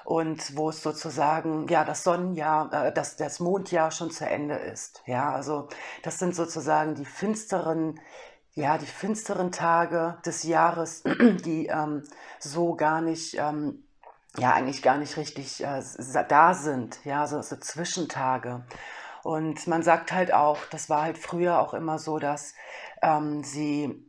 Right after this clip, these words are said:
ja, eine, eine Zeit sind, wo die Wand zwischen uns und der Geistwelt sehr dünn ist, ja, also wir halt auch viel mehr wahrnehmen können. Und das sind halt auch genau die Tage, wo zum Beispiel orakelt wird,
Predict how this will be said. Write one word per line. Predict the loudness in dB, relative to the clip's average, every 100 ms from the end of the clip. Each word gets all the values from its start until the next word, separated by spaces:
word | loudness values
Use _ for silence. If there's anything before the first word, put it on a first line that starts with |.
| -4
ja, | 0 2 0 -10 -18 -6
eine, | 0 0 0 0 -2 -2
eine | -4 -4
Zeit | -4 4 4 4
sind, | -2 -4 -4
wo |
die | -6 2
Wand | 4 4 0
zwischen | -8 -12 -10 -6 -4
uns | -2 -2 -2 -4
und | -2
der | 0
Geistwelt | 2 2 0 -2 0 0 -2
sehr | -2 -2
dünn | 0 0 0 -2
ist, | -6 -10 -10
ja, | -4 -2 -2
also | -4 -4
wir | -2 -2
halt | 0 -2
auch | -4
viel | -6 -6 -2
mehr | 0 2
wahrnehmen | 4 2 0 -6 -8 -10
können. | -12 -10 -12 -14 -16 -14 -12 -14 -8
Und | 2 4
das | 6
sind | 4 0
halt | 0 0
auch | -2
genau | -2 0 0
die | 0
Tage, | -4 2 4 2 -4
wo | -6
zum | -8 -2
Beispiel | 0 0 -4 -4
orakelt | -2 2 2 0 -8 -6
wird, | -4 -4 -8